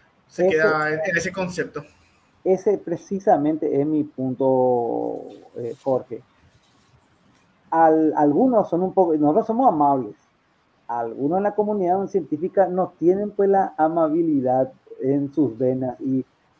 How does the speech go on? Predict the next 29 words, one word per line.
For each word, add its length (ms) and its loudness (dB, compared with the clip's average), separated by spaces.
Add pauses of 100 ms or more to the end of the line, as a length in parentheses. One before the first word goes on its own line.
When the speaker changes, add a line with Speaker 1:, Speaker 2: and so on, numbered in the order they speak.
(160)
Speaker 2:
la, 500 2 (200)
ta-, 180 0
le 220 2
tachan 460 -4
como 460 0 (200)
el 180 -4
multiverso 760 0 (100)
no 600 0
se 160 0
puede 360 0
probar 480 -2 (220)
por 220 2
definición, 880 -2 (460)
no 540 2
sería 640 0
incluso 640 -2
una 280 -4
teoría 380 -2
científica. 680 -12 (640)
No 140 0
hay 100 0
forma 400 -2
en 80 -2
que 80 -8
se 120 -2
pueda 420 0 (160)
refutar 560 2
esta 240 0
teoría. 320 -6